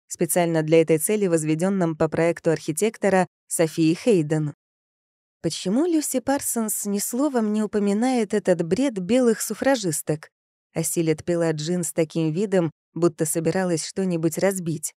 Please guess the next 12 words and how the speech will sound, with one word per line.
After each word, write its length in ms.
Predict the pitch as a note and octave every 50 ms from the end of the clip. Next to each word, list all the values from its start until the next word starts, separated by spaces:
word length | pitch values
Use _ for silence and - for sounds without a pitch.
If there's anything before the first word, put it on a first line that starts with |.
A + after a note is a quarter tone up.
| _ _ _ _ _ _ _ _ _
«Слава 360 | - - A#3+ A#3+ A3+ G#3 G3+
богу, 320 | F#3+ F#3 G#3+ A3 F#3 F#3 F3+
у 60 | F3
нас 240 | F3 F3 F3 - -
есть 280 | E3 F3 F3 - -
сенатор 420 | - F3 F3 E3+ E3+ D#3 - G3 - -
Табман». 540 | - F#3+ D#3+ D#3 D#3 D#3 D#3 D3+ D3+ - - _ _ _ _ _ _ _ _ _ _ _ _ _ _ _ -
«Выпьем 520 | E3 D#3+ F#3 A3+ A#3+ - C#4 C#4+ C4+ B3+
за 120 | G#3+ A3 G#3+
сенатора 580 | - - F#3 F3 E3+ F3 F3+ B3 B3 B3+ B3+ A3
Гарриет 460 | F#3 F#3+ F3+ E3+ F3+ - A#3 - - -
Табман», 540 | - F#3+ F3 E3 D#3+ F3 F3 F3 E3+ D#3+